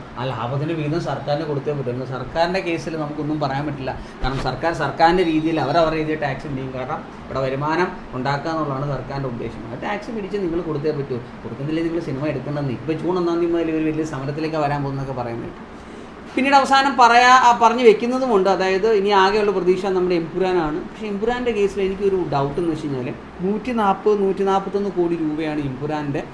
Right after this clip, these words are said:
ടോട്ടൽ കോസ്റ്റ് വരുന്നത്. ഈ നൂറ്റി നാൽപത്തൊന്ന് കോടിയിൽ പൃഥ്വിരാജിൻ്റെയും ലാലേട്ടൻ്റെയും,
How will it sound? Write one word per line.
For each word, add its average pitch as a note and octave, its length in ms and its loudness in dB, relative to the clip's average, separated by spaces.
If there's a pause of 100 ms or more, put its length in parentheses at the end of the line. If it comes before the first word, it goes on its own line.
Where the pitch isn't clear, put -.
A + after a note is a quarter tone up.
(580)
ടോട്ടൽ F3 320 4 (120)
കോസ്റ്റ് D#3 340 0
വരുന്നത്. B2 580 -4
ഈ - 20 2 (100)
നൂറ്റി G3+ 260 2
നാൽപത്തൊന്ന് A#3 380 -2 (100)
കോടിയിൽ F#3+ 400 6 (280)
പൃഥ്വിരാജിൻ്റെയും G3+ 880 0 (440)
ലാലേട്ടൻ്റെയും, G3+ 800 2